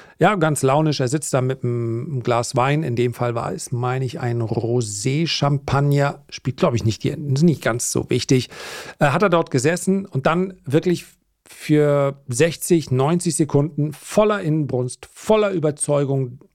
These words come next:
darüber gesprochen, dass für ihn die aktuelle Entwicklung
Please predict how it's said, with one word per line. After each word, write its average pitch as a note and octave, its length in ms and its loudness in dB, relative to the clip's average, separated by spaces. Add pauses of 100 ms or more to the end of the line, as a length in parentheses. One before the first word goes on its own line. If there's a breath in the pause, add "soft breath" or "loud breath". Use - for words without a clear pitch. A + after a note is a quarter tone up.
(140)
darüber C3+ 320 2
gesprochen, C#3+ 420 0
dass C#3+ 160 0
für - 140 -2
ihn F#3+ 400 2 (580 loud breath)
die C#3+ 140 0
aktuelle G3 640 0
Entwicklung C#3 680 -4